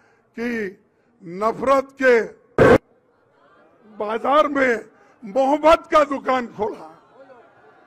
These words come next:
और आप भी खोलो। और उसी लिए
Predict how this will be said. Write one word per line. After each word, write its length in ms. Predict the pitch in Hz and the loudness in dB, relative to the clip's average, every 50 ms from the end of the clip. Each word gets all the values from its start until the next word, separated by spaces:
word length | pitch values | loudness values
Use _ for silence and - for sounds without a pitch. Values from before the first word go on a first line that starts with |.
| _ _ _ _ _ _ _ _ _ _ _ _ _ _ _ _ - | _ _ _ _ _ _ _ _ _ _ _ _ _ _ _ _ -6
और 260 | - 226 269 294 - 277 | 0 2 4 4 4 2
आप 240 | 240 277 285 294 | 2 2 0 0
भी 200 | 294 285 311 302 | 0 -2 -2 -4
खोलो। 680 | 285 - 226 262 277 269 262 240 214 180 175 - - _ _ _ _ _ _ - | -2 0 2 2 4 4 4 4 2 2 -2 -8 -16 _ _ _ _ _ _ -4
और 280 | - 226 262 269 269 269 | 0 2 2 2 2 0
उसी 320 | 240 233 170 233 269 269 | -4 -8 -8 -6 -6 -4
लिए 300 | 269 247 254 269 262 254 | -2 0 2 2 2 0